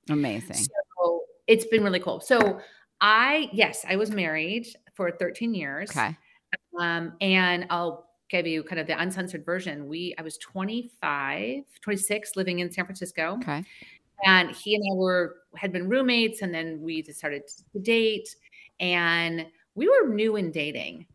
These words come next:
Speaker 2: and we got pregnant. Um, and this was before Hollywood or anyone, you know, thought, made it a cool thing or
Speaker 1: Mm-hmm.
Speaker 2: even acceptable. And
Speaker 1: To
Speaker 2: it was a
Speaker 1: have
Speaker 2: moment
Speaker 1: children before being married. Right.
Speaker 2: Yeah, no, that was not, that was,
Speaker 1: Right.
Speaker 2: it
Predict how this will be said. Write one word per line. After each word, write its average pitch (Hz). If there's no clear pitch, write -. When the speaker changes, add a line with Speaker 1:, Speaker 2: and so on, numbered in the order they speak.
Speaker 2:
and 165
we 190
got 202
pregnant. -
Um, 170
and 175
this 233
was 359
before 190
Hollywood 175
or 135
anyone, 185
you 180
know, 147
thought, 175
made 175
it 147
a 160
cool 170
thing 170
or 165
Speaker 1:
Mm-hmm. 156
Speaker 2:
even 156
acceptable. -
And 202
Speaker 1:
To 190
Speaker 2:
it -
was 190
a 202
Speaker 1:
have 180
Speaker 2:
moment 196
Speaker 1:
children 185
before 143
being 120
married. 82
Right. -
Speaker 2:
Yeah, 208
no, 160
that 208
was 202
not, 196
that 208
was, 247
Speaker 1:
Right. -
Speaker 2:
it -